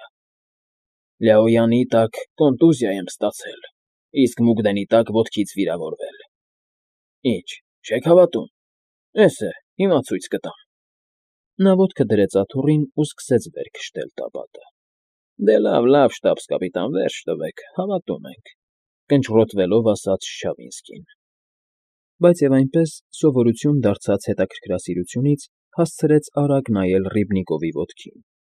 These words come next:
ու նկատեց, որ հետևակի այդ շտաբս-կապիտանը հիանալի տրիկոյի սպիտակեղեն է հագնում։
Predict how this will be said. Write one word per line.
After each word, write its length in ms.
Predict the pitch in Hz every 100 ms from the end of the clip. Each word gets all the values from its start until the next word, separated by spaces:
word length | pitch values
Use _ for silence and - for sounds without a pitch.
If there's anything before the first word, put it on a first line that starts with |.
| _ _ _ -
ու 100 | 147
նկատեց, 560 | 113 - - 117 139 113
որ 200 | 101 95
հետևակի 600 | 104 107 101 95 - 113 -
այդ 240 | 113 -
շտաբս-կապիտանը 960 | - 104 98 - 107 135 - 170 110 76 _ _ _ -
հիանալի 440 | 135 131 127 147
տրիկոյի 520 | 143 117 113 113 101 104
սպիտակեղեն 800 | - 151 151 143 113 - 62
է 40 | 71
հագնում։ 420 | - - -